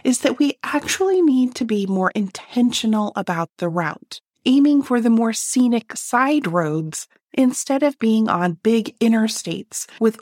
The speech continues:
all of the semis and other traffic. That intentional planning that happens every morning provides us with a route that feels perfect for us.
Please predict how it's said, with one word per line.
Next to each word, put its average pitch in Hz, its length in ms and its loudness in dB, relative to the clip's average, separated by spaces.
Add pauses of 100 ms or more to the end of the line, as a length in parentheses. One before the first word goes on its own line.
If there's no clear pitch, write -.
all 202 180 0
of 226 80 -2
the 240 80 0
semis 190 640 -2
and 185 140 -4
other 165 260 -2
traffic. 170 640 -4 (580)
That 262 300 0
intentional 254 720 0
planning 196 680 -2
that - 140 -10
happens 277 600 -2
every 226 260 -2
morning 226 500 2 (300)
provides 254 600 0
us - 180 -2
with 262 180 -2
a 220 200 -2
route 170 320 -4 (220)
that - 120 -2
feels 254 320 2
perfect - 580 -6
for - 140 -6
us. - 380 -8